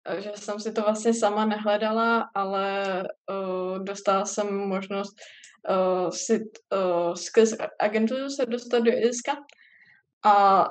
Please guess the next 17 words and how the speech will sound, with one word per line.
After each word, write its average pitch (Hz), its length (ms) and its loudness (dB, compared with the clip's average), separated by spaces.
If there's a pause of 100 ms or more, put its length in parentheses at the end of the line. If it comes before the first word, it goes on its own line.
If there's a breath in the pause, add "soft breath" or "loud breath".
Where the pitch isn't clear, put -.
(140)
eh, 202 640 4
abych 233 240 0
odpověděla 226 460 0
na 220 160 0
otázku, 240 400 -4
tak, 233 160 0 (300)
eh, 214 160 2
tady 220 260 4
existuje, 285 640 0 (540)
eh, 214 40 2 (240)
takový 226 360 2
systém 226 400 -4
jako 214 240 -4
ve 202 140 -4
Velké 202 460 0
Británii, 220 600 0
jak 202 180 0